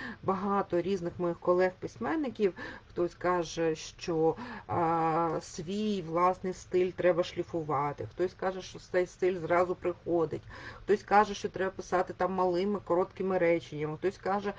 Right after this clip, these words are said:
що там застосовувати більше якихось там метафор, тощо, то-, і так далі, і так далі, і так далі. Ви знаєте, це все прийде з досвідом. Це все прийде після другої, третьої і далі книги.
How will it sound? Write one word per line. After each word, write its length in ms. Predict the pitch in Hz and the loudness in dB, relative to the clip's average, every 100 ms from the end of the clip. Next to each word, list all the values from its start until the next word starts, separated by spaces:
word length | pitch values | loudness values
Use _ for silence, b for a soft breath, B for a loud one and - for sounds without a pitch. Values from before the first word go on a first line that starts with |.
| B B B | B B B
що 160 | - 180 | -4 -2
там 180 | 190 | 0
застосовувати 680 | 185 190 185 208 208 202 - | -2 -4 -2 0 2 0 -4
більше 440 | 170 175 196 - 190 | -4 -4 -4 0 0
якихось 480 | 185 185 185 196 | 0 0 -2 -2
там 180 | - 190 | -2 -2
метафор, 540 | 185 180 180 196 202 - | 0 4 6 6 2 -2
тощо, 320 | 185 190 - 180 | -2 -2 -4 -2
то-, 180 | 180 175 B B B - | -2 -2 B B B -8
і 240 | 175 131 196 | -6 -2 0
так 160 | 180 | 0
далі, 220 | 170 202 185 | 4 2 2
і 20 | |
так 160 | 175 | 0
далі, 160 | 165 170 | 0 0
і 40 | |
так 120 | 170 160 | 0 -4
далі. 220 | 139 - - - - - - - - - - | -6 -6 -14 -20 -20 -20 -20 -20 -20 -18 -4
Ви 160 | 175 | -2
знаєте, 400 | 175 202 220 214 | 0 2 2 2
це 140 | 160 170 | -2 -4
все 180 | - 185 | -6 -4
прийде 340 | 170 165 160 | -2 0 0
з 40 | |
досвідом. 520 | 156 147 143 123 110 110 | 0 -4 -4 -8 -6 -6
Це 120 | 147 | -6
все 200 | - 233 | 2 2
прийде 640 | 233 185 165 175 226 254 247 B B B | 2 -4 -2 0 2 2 -2 B B B
після 280 | 202 - 170 | -4 0 -2
другої, 440 | 165 254 226 196 | 2 2 2 2
третьої 440 | 175 202 226 220 170 | 2 4 2 2 -2
і 40 | |
далі 320 | 156 185 180 - | 2 2 2 -2
книги. 540 | 180 190 180 165 151 | -4 -2 -2 -2 -4